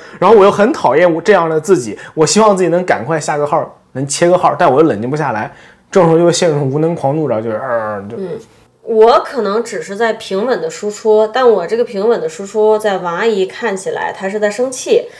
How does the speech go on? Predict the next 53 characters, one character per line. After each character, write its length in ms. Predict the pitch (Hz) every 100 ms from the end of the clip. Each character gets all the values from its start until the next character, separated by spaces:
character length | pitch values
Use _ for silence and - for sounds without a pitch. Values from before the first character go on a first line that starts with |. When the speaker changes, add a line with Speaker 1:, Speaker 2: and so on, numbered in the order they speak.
| - - _
Speaker 1:
王 200 | 208 220
阿 100 | 277
姨 160 | 294 226
呢， 140 | 214
她 140 | 214 240
就 120 | 247
会 120 | 240
急 320 | 233 202 214
于 100 | 277
解 300 | - 226 175
决 180 | - 165
这 120 | 233
个 60 | 214
矛 260 | 180 156 160
盾， 220 | 190 160 - -
但 120 | 302 311
是 120 | 302
她 220 | 339 339
又 140 | 330
急 220 | 285 - 262
于 100 | 302
解 180 | 220
决 80 | 170
这 60 | 214
个 60 | 240
矛 180 | 190
盾 220 | 190 233 214
呢， 140 | 190
她 180 | 185 254
就 140 | 262
不 160 | 262 269
能 220 | 214 233
冷 180 | 214 165
静 160 | 220
地 80 | 214
跟 120 | 226
你 100 | 226
交 300 | 165 233 240
流。 280 | 233 160 95 -
Speaker 2:
对。 100 | 92 82
Speaker 1:
对 160 | 285
于 40 | 302
处 220 | - 381
女 120 | 254
座 180 | - 190
这 80 | 180
边 140 | 180
来 140 | 170 165
说， 220 | 185 175
就 160 | 175
是 80 | 196
说 300 | 190 196 190 170
你 500 | 190 196 185 170 165